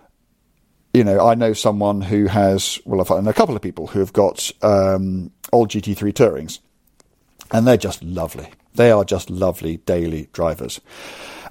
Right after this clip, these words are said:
And here's the thing, and that's why I said I thought Porsche were being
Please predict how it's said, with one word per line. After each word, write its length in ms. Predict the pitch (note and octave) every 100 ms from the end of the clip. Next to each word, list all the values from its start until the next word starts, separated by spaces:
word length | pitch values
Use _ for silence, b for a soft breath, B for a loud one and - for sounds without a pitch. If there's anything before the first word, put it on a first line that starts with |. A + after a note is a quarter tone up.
| B _ -
And 160 | D3+ D3
here's 300 | D#3+ C#3+ B2
the 80 | B2
thing, 280 | A2+ D2 - - -
and 140 | A#2
that's 220 | C3 -
why 220 | A#2 A2+ A2
I 40 |
said 220 | - G2
I 120 | F#2+
thought 260 | G2 G#2+ -
Porsche 240 | A#2+ G#2
were 60 | F2+
being 420 | G2+ G2 F#2 F#2